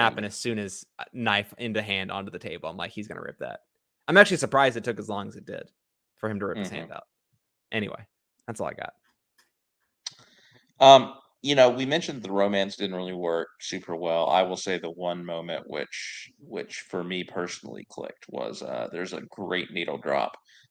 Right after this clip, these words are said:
Speaker 2: um, early on when Corey and, um, Allison go into a club bar or something and are dancing to Halloween by the Dead Kennedys, which would never actually be playing in that sort of establishment.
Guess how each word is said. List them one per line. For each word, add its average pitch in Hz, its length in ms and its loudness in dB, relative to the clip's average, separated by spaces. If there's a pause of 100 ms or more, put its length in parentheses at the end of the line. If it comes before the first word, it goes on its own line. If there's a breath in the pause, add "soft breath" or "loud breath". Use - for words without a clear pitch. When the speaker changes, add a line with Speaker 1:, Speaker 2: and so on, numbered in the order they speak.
(120)
Speaker 2:
um, 87 260 -2
early 95 320 2
on 85 320 2
when 85 340 -4
Corey 85 560 -2
and, 65 400 -6 (500)
um, 64 460 -4 (240)
Allison 82 540 2
go 76 260 -2
into 73 680 -8 (140)
a - 500 -8 (220)
club 87 400 0 (320)
bar - 400 4
or - 40 -8
something - 560 -8
and 57 260 -10 (220)
are 87 200 -2
dancing 90 440 0
to - 280 -8
Halloween 92 1000 6
by 80 220 2
the 90 120 -6
Dead 90 260 0 (160)
Kennedys, 64 600 -4
which - 320 -4
would 110 160 0
never 110 300 6
actually 90 340 2
be - 140 -12
playing 50 460 -10
in 50 120 -12 (140)
that 53 240 -2 (160)
sort - 240 -10
of - 80 -14 (160)
establishment. - 680 -4